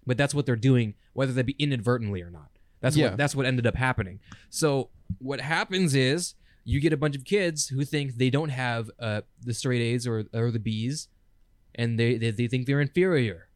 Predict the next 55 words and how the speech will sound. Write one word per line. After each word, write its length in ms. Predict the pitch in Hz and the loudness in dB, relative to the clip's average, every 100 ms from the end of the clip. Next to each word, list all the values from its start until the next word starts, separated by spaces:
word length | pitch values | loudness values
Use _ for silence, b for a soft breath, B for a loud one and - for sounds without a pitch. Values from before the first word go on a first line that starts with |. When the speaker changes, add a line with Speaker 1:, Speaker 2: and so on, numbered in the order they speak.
| _ _ | _ _
Speaker 1:
or 180 | 113 110 | -4 -2
they 120 | 110 | -2
think, 320 | 107 123 123 | -2 -4 -4
you 100 | 131 | -6
know, 260 | 120 113 131 - _ _ | -4 -2 -4 -8 _ _
they 420 | 117 123 120 117 - - | -2 0 0 -4 -8 -8
are, 260 | 123 123 - | -6 -6 -8
all 220 | - 120 127 | -8 -4 -2
their, 300 | 127 127 - | 0 -2 -4
these 260 | 131 135 | 0 2
other 220 | 143 151 139 | 2 0 0
guys 300 | 120 127 127 | 0 0 -2
are 40 | |
getting 300 | 127 135 135 | -2 -2 0
really 200 | 131 139 | 0 0
good 180 | 135 147 | 0 0
grades, 380 | 131 175 123 104 | 0 0 0 -2
and 120 | 104 | -2
that's, 180 | 120 123 | -2 -2
this 160 | 127 120 | -4 -6
is 80 | |
where 120 | 131 135 | -2 0
mo-, 200 | 123 120 | 0 -2
demotivation 800 | 117 127 123 127 127 143 147 107 | -2 0 2 0 0 -2 -2 -2
happens. 500 | 98 - 82 82 - | -4 -8 -18 -18 -10
You 80 | 110 | -4
know, 140 | 101 | -2
if 140 | 101 | -2
you're 180 | 101 101 b b b _ - | -2 -6 b b b _ -4
being 240 | 120 110 | -2 -2
demotiv-, 400 | 104 110 107 104 | 0 0 2 0
even 180 | - 190 | 0 0
if 120 | 190 | 0
you 40 | 175 | 0
don't 160 | 170 | -2
care 200 | 156 151 | -2 -6
about 240 | 113 107 101 | -2 -4 -4
academics, 520 | 101 101 104 98 - | -10 -6 -6 -6 -4
you 180 | 127 135 | -2 -2
are 200 | 123 127 b b _ | -4 -8 b b _
in 160 | 139 | 2
an 120 | 131 135 | 2 0
academic 480 | 127 120 120 120 120 | -6 -4 -4 -2 0
environment, 500 | 123 131 151 110 95 | 2 2 2 0 -2
so 80 | 113 | -2
naturally 440 | 120 147 - 113 | 0 0 0 0
you're 100 | 110 | 2
going 100 | 120 | 0
to 60 | 110 | -2
care 220 | - 135 | -4 -4
a 40 | |
little 180 | 139 180 | 0 -2
bit. 200 | 98 - _ _ _ _ _ _ _ 123 | -2 -12 _ _ _ _ _ _ _ -2
Speaker 2:
Right. 320 | 117 98 - | 0 0 -4
Speaker 1:
Right? 300 | - 117 165 | -4 -2 -2